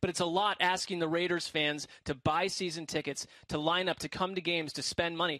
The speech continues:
This is an incredible fan base. They're nationwide. It's not just in Oakland, but it's a, it's assuming a lot that Oakland is going to deal with this for the next three years with grace.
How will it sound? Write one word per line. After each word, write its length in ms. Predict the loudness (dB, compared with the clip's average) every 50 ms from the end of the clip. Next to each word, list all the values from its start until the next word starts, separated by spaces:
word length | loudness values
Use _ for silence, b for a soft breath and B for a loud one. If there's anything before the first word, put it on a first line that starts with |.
| B B B
This 160 | -4 -4 -2
is 120 | -2 -4 -4
an 80 | -2
incredible 480 | -4 -4 0 0 2 2 2 2 0 -2
fan 280 | 0 2 2 2 2 2
base. 220 | 0 0 0 0
They're 200 | 0 0 0 0
nationwide. 760 | 0 0 0 0 0 0 -2 -4 -2 0 2 2 2 0 -2
It's 140 | -4 -6 -2
not 240 | 2 2 2 2 2
just 340 | 0 0 0 0 0 -2 -2
in 80 | 0
Oakland, 380 | 0 0 0 0 -2 -4 -4 b b b b b _
but 140 | 0 0 0
it's 180 | 0 0 0
a, 80 | 0 0 0 -2
it's 220 | -2 -2 -2 -2
assuming 440 | -2 -2 0 0 0 0 2 2 2
a 60 | 2
lot 300 | 4 2 2 2 0 -2
that 100 | -2 0
Oakland 380 | 0 0 0 0 -2 -2 0 0
is 140 | 0 -2 -2
going 200 | -2 -2 -2 -2
to 100 | -4 -8 b b b b b
deal 240 | -2 0 2 2 2
with 140 | 2 0 0
this 160 | -2 -2 -2
for 100 | -2 -2
the 60 | 0
next 260 | 2 2 2 0 0 -2
three 160 | 0 0 2
years 260 | 2 2 2 0 0
with 140 | -4 -4 -2
grace. 400 | 0 0 0 -2 -4 -8 -10